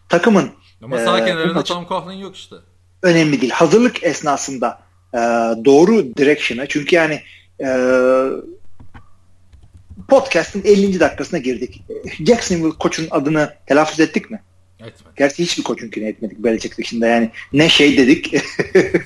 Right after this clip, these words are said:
Speaker 2: Doug Peterson.
Speaker 1: Zimmer'ı söyledik. Ne Doug Peterson dedik ama yani, e, Jacksonville'ın koçluğundan bahsederken de hala aklımız Tom Coughlin'de. Hakikaten de, e, eğer bu takımı doğru hazırlayabilirse kafa olarak, orada doğru yardımcı olabilirse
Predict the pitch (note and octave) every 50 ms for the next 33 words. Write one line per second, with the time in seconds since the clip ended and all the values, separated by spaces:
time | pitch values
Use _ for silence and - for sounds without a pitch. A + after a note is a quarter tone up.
0 | - G3+ - F#3 D#3 - - G#3 F#3+ - - D3+ - - - - - - - -
1 | - - F3 D#3+ D3+ E3 D3 C3+ - G3 F3+ - - F#3 D3+ A#2+ - - - -
2 | - - _ _ _ _ _ _ - - G3+ F#3+ - D3+ C#3+ D3 A3 A#3 - F#3
3 | D3+ - - - E3 - D3 B2 - C3 B2 A#2 A2 B2+ A3 B3 A#3 E3+ C#3+ D3
4 | D3 C3+ A#2+ - - - - _ _ - C3 B2+ B2+ B2+ B2 A#2+ A#2+ A#2+ A#2+ A2+
5 | D#3+ F#3+ G3 G3 - F#3 E3 D#3+ D#3 D3 - - E3 D#3 - F3 E3+ E3+ F3 E3+
6 | D#3+ D#3 D3+ - E3 D#3 D#3 - - A#3 G3 E3 C3+ - F#3 F#3+ F3 D#3+ D#3+ D#3
7 | - - - D#3 E3 F3+ - - - - - - D3 D3 C#3 - D3 C3 - -
8 | A#2 B2+ D3 F#3 F#3 F#3 - C3+ - B2+ A#2+ B2+ C#3+ G#3+ G#3 - - - - -
9 | - - _ _ - B2 B2 B2 B2 B2 B2 B2 B2 B2 B2+ B2+ B2+ B2+ B2+ C3+
10 | - - - - - - G#3+ A3 G3 D3 C#3 D3 C#3+ - - F#3+ - F3 D#3 -
11 | C#3+ C3 B2+ - - F#3+ - D#3+ D#3 F3 F#3 F#3+ F3 D3 C3 D#3 D#3 E3+ F3+ F#3
12 | F3 - - - - C#3 - - C3+ B2+ A#2 A#2 B2+ E3 - - - - _ _
13 | _ _ _ - - - - - D3+ D#3 C#3 A#2+ C#3 B2+ A#2+ C#3 D3+ D3+ D3+ C#3+
14 | C3+ C3 C3+ D3 C#3+ C#3 C#3+ C#3 C#3 C#3 C#3 C#3+ C#3 - - F#3 G3 G3 -